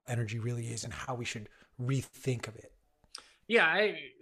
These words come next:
Speaker 2: energy from first principles, if you think about it, it's, uh, it's a way to do work, right? Like, that's the physics def-, definition. It's the capacity to do work. Um, and the more energy you have, the more you can do stuff, right? Move a heavy rock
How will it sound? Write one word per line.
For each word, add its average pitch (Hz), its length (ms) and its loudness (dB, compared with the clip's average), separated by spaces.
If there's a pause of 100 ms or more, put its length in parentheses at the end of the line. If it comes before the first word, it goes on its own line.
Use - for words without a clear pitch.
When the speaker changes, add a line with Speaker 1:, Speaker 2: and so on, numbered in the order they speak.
(360)
Speaker 2:
energy 247 360 8
from 190 260 2
first 165 280 4
principles, 120 460 -2
if 120 120 -6
you 139 60 -4
think 165 220 -2
about 104 260 0
it, 101 200 -8
it's, 139 360 -4
uh, 131 380 0
it's 147 220 -4
a 165 60 0
way 160 200 2
to 165 80 2
do 110 220 -2
work, 90 260 -6
right? 110 220 -4
Like, 120 160 -4
that's 120 180 0
the 120 80 -6
physics 120 400 -4
def-, 101 360 -10 (160)
definition. 98 500 -10
It's - 140 -18
the 95 60 -16
capacity 107 600 -8
to - 200 -20
do 85 120 -16
work. 85 240 -14 (600)
Um, 131 340 0 (300)
and 156 160 -4
the 156 60 -14
more 180 240 4
energy 196 420 2
you 147 180 -2
have, 151 280 0
the 139 60 -4
more 147 380 0
you 143 100 -8
can 139 280 -10 (120)
do 139 140 -2
stuff, 82 420 -10
right? 98 300 -8
Move 110 320 -10
a 117 80 0
heavy 107 320 -6
rock 101 440 -4